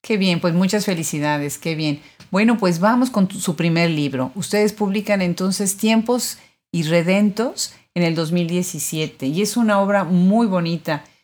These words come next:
que tiene una selección de autores principalmente mexicanos, ¿verdad? Con una, con varios traductores.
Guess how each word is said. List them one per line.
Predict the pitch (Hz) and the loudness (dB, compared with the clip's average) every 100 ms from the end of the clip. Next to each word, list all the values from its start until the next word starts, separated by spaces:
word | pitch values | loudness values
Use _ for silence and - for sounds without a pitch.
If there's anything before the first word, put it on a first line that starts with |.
| _ - | _ -6
que | 165 160 156 | -4 -2 -2
tiene | 185 185 | 0 2
una | 190 | 2
selección | 185 151 147 - 175 | 0 -2 -2 -2 0
de | |
autores | 170 151 175 170 | -2 0 -2 -2
principalmente | 175 - 170 165 165 170 | -4 -2 -2 -2 -2 -4
mexicanos, | 160 - 147 - 151 131 131 | -6 -8 -8 -2 0 0 -2
¿verdad? | 139 156 185 | -2 -2 -2
Con | 175 165 | -2 -2
una, | 160 151 - | -2 -2 -6
con | - 147 147 | -2 0 2
varios | 160 160 - | 2 0 -4
traductores. | 156 131 131 - 135 131 131 - | -4 -4 -6 -4 -4 -4 -8 -14